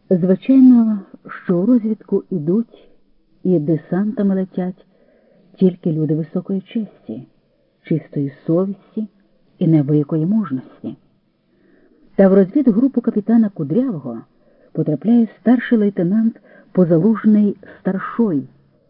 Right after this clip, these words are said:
який в найкритичніший для парашутистів момент розстрілює бійця Латиша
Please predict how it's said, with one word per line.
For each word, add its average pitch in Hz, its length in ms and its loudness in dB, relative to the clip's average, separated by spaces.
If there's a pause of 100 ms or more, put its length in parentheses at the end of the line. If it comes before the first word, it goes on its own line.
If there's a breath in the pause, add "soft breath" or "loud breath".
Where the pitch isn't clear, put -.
(200)
який 185 480 0
в 170 120 -6
найкритичніший 190 1040 2 (280 loud breath)
для 190 120 2
парашутистів 190 720 -2
момент 175 480 2 (680)
розстрілює 170 1080 0
бійця 165 640 -4
Латиша 151 600 -4